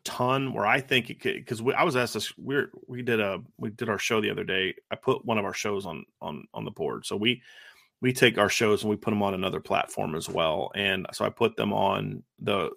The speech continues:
shows from that platform onto the message board. And it was the show about how twenty-three is a big year. And conversation started, it's like, "What I wanna see from Notre Dame this year." And somebody was like, "I wanna see him scoring," it was like, "thirty-eight to thirty-nine points a game." And I, and I was, and he,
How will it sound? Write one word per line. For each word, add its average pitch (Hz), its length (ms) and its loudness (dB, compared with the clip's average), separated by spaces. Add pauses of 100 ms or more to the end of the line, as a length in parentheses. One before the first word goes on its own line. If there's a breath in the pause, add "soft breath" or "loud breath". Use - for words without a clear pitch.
shows 117 280 4
from 101 180 -4
that 101 220 0
platform 101 420 0
onto 90 240 -6
the 101 80 -4
message 160 360 0
board. - 260 -4
And 92 100 -4
it - 80 -4
was - 120 -6
the 104 60 -4
show 104 220 0
about 92 360 2 (640 soft breath)
how 120 160 8
twenty-three 107 500 4
is 95 80 -4
a 98 40 -2
big 95 240 0
year. 98 280 4
And 95 180 -2 (220)
conversation 123 580 4
started, 104 240 4
it's 98 100 -6
like, 101 120 -2
"What 131 180 6
I 135 100 12
wanna 120 200 6
see 120 160 2
from 107 160 -4
Notre 101 160 0
Dame 127 140 2
this 104 180 -2
year." 98 80 -2
And 98 100 -4
somebody 104 240 -2
was 98 140 -4
like, 98 120 -4
"I 98 60 -2
wanna 110 140 2
see - 100 -2
him 107 80 0
scoring," 104 400 0 (560 soft breath)
it 123 60 0
was 110 80 2
like, 104 100 6
"thirty-eight 110 440 4
to 104 60 -10
thirty-nine 104 440 0
points 98 260 -4
a 85 40 -8
game." 113 300 6
And 98 100 -2
I, 90 120 -4
and 101 160 0
I 98 80 2
was, 98 300 0
and 101 100 -4
he, 95 140 -4